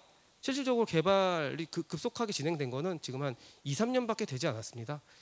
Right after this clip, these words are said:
이, 삼 년 만에 이, 이런 부분들이 다 나온 거고, 이천이십 년도 정도에는 이제 텍스트하고 이제 코드 쪽으로 연구가 진행이 됐었고,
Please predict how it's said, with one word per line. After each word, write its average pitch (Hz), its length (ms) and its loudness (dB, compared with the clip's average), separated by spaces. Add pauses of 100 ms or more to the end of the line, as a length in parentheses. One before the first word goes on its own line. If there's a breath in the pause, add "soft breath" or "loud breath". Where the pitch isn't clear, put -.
(100)
이, 143 80 -2
삼 214 220 2
년 220 140 4
만에 160 320 2
이, 123 200 -2
이런 160 260 0
부분들이 139 380 -4
다 123 120 -4
나온 120 280 -4
거고, 123 400 -2 (560 loud breath)
이천이십 208 480 4
년도 240 400 6
정도에는 175 440 4
이제 123 140 -2
텍스트하고 165 1120 0 (480 loud breath)
이제 110 240 -6
코드 165 400 0 (320)
쪽으로 160 340 2
연구가 135 300 0
진행이 147 320 0
됐었고, 127 520 -2